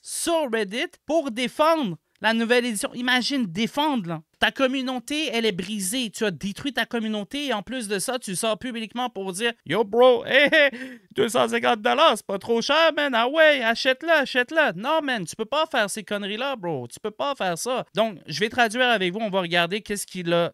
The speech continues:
écrit, là, puis quelles sont les conneries qu'il a dit. Vous allez comprendre comme quoi que je pense que c'est fini pour Tarkov. Et je vais vous expliquer à la fin de la vidéo pourquoi c'est fini pour Tarkov. Vous allez comprendre. Let's go, on regarde ça. Donc, voici ce que le petit monsieur ou la compagnie a dit.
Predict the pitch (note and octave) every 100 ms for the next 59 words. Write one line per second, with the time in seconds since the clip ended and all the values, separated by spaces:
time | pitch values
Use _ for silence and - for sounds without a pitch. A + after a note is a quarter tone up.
0 | - E3 D3+ - F3+ G#3 G3 F3+ C3 D#3
1 | D3+ D3 C#3+ - E3 D#3 D3+ E3+ C#3+ C3
2 | A#2+ C3+ F3+ C3+ D#3+ D#3+ D3+ C3+ - D3
3 | D3 C#3 A#2 C3 C#3+ C#3 B2 A#2 A2 -
4 | - C4 A#3+ G#3 - A3+ A3 G3+ F#3+ F3+
5 | - A#3 C3 A#2+ _ - C#3+ C3 D#3+ D3
6 | D#3 - C#3+ - F3+ C#3 B2 - F3+ F#3
7 | C#3 B2+ B2 B2+ D#3+ - E3+ - D3+ -
8 | B2 C3+ C3 B2+ A2+ A#2+ B2+ A2+ A2+ A#2
9 | C3 B2+ A#2+ A2 A#2 - - C3+ C3 D3+
10 | B2+ A#2 A2 - _ E3+ A3+ A3 A3+ C#4+
11 | C4+ - G#3+ G3 - B3+ A#3+ F3 - G#3+
12 | A#3 G#3+ E3+ D#3+ D#3 D3+ F#3 F3+ E3 F#3+
13 | E3+ C3 B2 D3 G3+